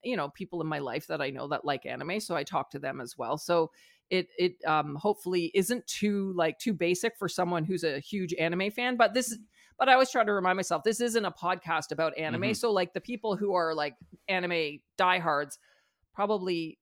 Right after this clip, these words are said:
Speaker 1: they understand that. So they're not gonna, you know, it's, it's a podcast about the nineties.
Speaker 2: Yeah.
Speaker 1: So it's, it, it's more generic.
Speaker 2: Well, that's the beautiful thing about podcasting is that someone can find that, grow some interest in anime,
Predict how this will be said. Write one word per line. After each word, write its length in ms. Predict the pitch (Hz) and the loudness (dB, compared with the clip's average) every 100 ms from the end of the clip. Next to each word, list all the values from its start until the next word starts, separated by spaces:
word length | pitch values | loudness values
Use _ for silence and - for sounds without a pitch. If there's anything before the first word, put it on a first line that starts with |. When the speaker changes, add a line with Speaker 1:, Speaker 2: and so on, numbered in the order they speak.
| _ | _
Speaker 1:
they 140 | 262 294 | -2 0
understand 460 | 240 - 151 139 | -2 -4 -6 -6
that. 240 | 131 143 - | -8 -12 -6
So 460 | 180 165 151 156 - | -2 0 -2 -4 -6
they're 120 | 190 | -4
not 260 | 180 160 | -4 -6
gonna, 300 | - 151 147 151 | -8 -8 -8 -10
you 80 | - | -12
know, 180 | 165 139 | -10 -8
it's, 360 | 180 180 - - | -8 -8 -14 -8
it's 240 | 185 180 190 | -6 -4 -6
a 60 | |
podcast 400 | 170 185 180 180 | -2 -2 -2 -6
about 180 | 160 147 | -4 -6
the 80 | 147 | -4
nineties. 480 | 143 135 127 - 131 | -6 -8 -10 -14 -8
Speaker 2:
Yeah. 40 | |
Speaker 1:
So 220 | 156 127 131 _ _ | -6 -6 -8 _ _
it's, 200 | 170 - - - | -12 -12 -12 -8
it, 140 | 156 | -8
it's 240 | - 151 - | -8 -14 -12
more 140 | 143 | -12
generic. 340 | 127 - - - - - | -12 -14 -16 -16 -20 -2
Speaker 2:
Well, 120 | 131 | 2
that's 200 | 139 170 | 4 4
the 80 | 147 | 2
beautiful 300 | 147 139 120 | -2 -2 -2
thing 180 | 120 117 | -4 -2
about 180 | 104 95 | -2 -2
podcasting 640 | 113 110 92 - 101 95 | -2 0 -4 -4 -12 -8
is 280 | 104 101 95 | -6 -6 -6
that 240 | 104 104 | -6 -6
someone 240 | - 131 123 | -6 -6 -4
can 120 | 107 | -6
find 360 | - 113 110 | 0 0 0
that, 200 | 110 107 - _ _ - | -2 -4 -6 _ _ -6
grow 180 | 123 | -2
some 180 | 120 117 | -2 -2
interest 400 | 110 - 107 - | -4 -2 -4 -4
in 100 | 101 | -6
anime, 500 | 113 123 117 117 110 | 0 0 2 0 -2